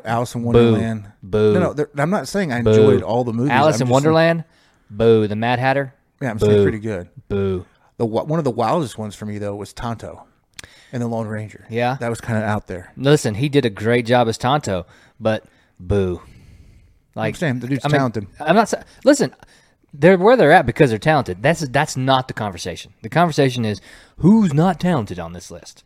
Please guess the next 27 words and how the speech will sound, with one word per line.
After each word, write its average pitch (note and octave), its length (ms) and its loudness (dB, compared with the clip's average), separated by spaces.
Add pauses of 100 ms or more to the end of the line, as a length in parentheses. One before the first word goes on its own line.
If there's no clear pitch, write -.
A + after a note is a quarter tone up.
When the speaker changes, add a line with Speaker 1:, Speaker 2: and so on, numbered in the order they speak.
(120)
Speaker 2:
That's - 200 -6
not C3 160 0
the - 60 -18
conversation. - 500 -12 (640)
The B2 60 -12
conversation C3 520 0
is F#2 100 -8
who D3 120 -2
just D3 180 -2
doesn't A#2 220 2
belong G#2 360 -2
on G2 160 -6
this G#2+ 160 -6
top - 440 -8
twenty B2 420 -6 (720)
or A2 200 0
this G#2+ 160 -6
twenty A#2 400 -2
people A#2 300 0
to G#2 80 -4
choose C#3+ 240 -6
from G2+ 400 -6 (220)
if G2+ 160 -10
we're A2+ 100 0
picking G#2 280 -2
four G2 200 -8
people. F2+ 400 -10